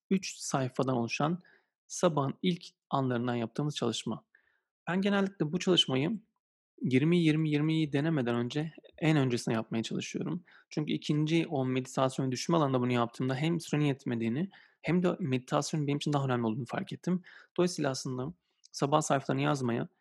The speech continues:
genellikle hareket etmeden öncesinde başlıyorum. Yazdıktan sonra harekete geçiyorum, meditasyonumu yapıyorum. Ardından da kendimi besliyorum.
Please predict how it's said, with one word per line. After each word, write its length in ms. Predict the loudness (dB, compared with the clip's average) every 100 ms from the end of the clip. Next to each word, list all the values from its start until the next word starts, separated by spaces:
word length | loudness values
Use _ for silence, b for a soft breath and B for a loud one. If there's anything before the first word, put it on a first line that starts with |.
| _ _
genellikle 640 | 0 2 2 0 0 -2 -4 _ _
hareket 340 | 2 2 2
etmeden 340 | -4 -2 -2 -2
öncesinde 460 | -2 -4 -6 -6
başlıyorum. 640 | -4 -6 -6 -4 -4 -6 -10 _ _ -6
Yazdıktan 480 | 0 0 0 -2 -2
sonra 240 | -2 -4
harekete 360 | -2 -2 -2 -2
geçiyorum, 520 | -2 -4 -4 -4 -6 -8 -8
meditasyonumu 640 | -4 -4 -4 -4 -4 -4
yapıyorum. 500 | -4 -4 -2 -2 -4 -10 _
Ardından 600 | 4 4 4 -2 -2 0
da 220 | 0 -2 b b _
kendimi 400 | -2 0 0 0
besliyorum. 640 | 0 0 -4 -4 -4 -4